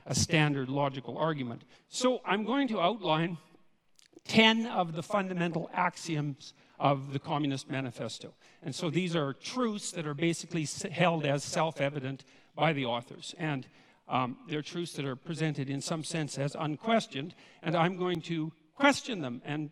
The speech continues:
tell you why I think they're, um, unreliable. Here's proposition number one.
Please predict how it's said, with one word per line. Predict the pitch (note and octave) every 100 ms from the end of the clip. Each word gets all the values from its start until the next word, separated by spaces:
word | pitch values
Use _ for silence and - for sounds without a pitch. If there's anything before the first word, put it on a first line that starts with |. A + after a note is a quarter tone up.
| -
tell | F#3 E3+
you | E3+ D3
why | B2 D3+ C#3+ E3 - - - -
I | D#3
think | C#3+ E3 C#3+ -
they're, | C#3 C#3+ D3+ C3+ -
um, | C#3 C3+ D#3 C3 _ _ _ _ _ _ _ _ _
unreliable. | - G3+ G3+ F#3 F3 D#3+ C3 G#2+ - _ _ _ _ _ -
Here's | A3 D4+ C4+
proposition | D4 C#4+ A3 B3+ A3+ G#3
number | G3+ F#3
one. | F#3 D#3 A#2+